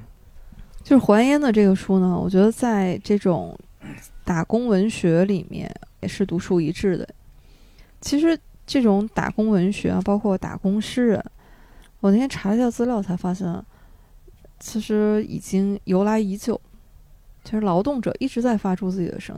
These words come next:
音。打工文学是九六年出了第一期杂志，当时有几个文学爱好者，他们就在讨论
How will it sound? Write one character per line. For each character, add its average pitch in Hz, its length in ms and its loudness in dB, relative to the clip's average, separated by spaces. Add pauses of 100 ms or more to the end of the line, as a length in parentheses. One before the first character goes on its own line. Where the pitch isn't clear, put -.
音。 - 160 -14 (880)
打 175 180 2
工 240 160 -2
文 226 200 4
学 180 400 0 (560)
是 - 180 -2
九 185 300 4
六 269 240 4
年 175 320 -2 (440)
出 - 200 4
了 196 80 8
第 196 160 -2
一 196 40 2
期 190 220 -2
杂 170 220 -6
志， - 240 -8 (440)
当 185 160 2
时 170 260 2
有 170 140 4
几 - 160 -4
个 156 320 -2 (320)
文 165 120 2
学 175 100 -2
爱 170 160 2
好 165 160 -2
者， - 220 -10 (420)
他 196 80 -2
们 196 100 0
就 190 220 2
在 175 240 2
讨 - 300 -2
论 165 400 2